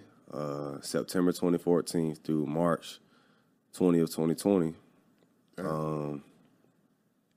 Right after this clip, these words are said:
Speaker 1: yeah, and, uh, I started trading while I was in the military around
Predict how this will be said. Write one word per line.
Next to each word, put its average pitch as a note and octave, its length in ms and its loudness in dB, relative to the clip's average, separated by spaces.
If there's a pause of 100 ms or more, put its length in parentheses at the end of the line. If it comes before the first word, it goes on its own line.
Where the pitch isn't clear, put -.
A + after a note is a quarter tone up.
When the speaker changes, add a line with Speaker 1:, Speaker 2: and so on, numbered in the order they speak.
(1120)
Speaker 1:
yeah, E2+ 300 4
and, E2 180 0
uh, D#2 380 -4 (140)
I E2+ 120 -2
started E2+ 400 6
trading G2 560 6
while E2+ 240 6
I - 20 4
was D#2+ 240 0
in G#2+ 220 6
the G2 80 8
military E2 640 4
around D#2 840 0